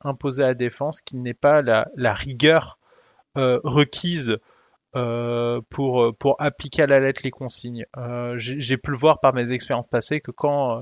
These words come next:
les joueurs ne veulent pas appliquer, euh, les consignes à la lettre, ça peut très vite, euh, donner, passer d'une défense correcte à une défense catastrophique.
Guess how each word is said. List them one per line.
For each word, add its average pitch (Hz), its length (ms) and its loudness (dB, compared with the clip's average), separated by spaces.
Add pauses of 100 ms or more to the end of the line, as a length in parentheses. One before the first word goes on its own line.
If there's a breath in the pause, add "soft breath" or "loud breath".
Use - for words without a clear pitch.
(120)
les 127 160 -6
joueurs 131 300 0
ne 120 100 -6
veulent 113 180 -2
pas 151 200 4
appliquer, 143 640 0
euh, 113 240 -2 (340 loud breath)
les 127 120 -4
consignes 139 500 -8
à 127 80 0
la 117 140 -2
lettre, - 560 0
ça - 260 -4
peut 131 200 -6
très - 280 -6
vite, 127 500 -12
euh, 117 360 -6 (160)
donner, 127 640 -4
passer 120 320 -2
d'une 123 240 -10
défense 120 460 -4
correcte 120 400 2
à - 20 -2
une 113 100 -4
défense 117 480 -6
catastrophique. - 960 -10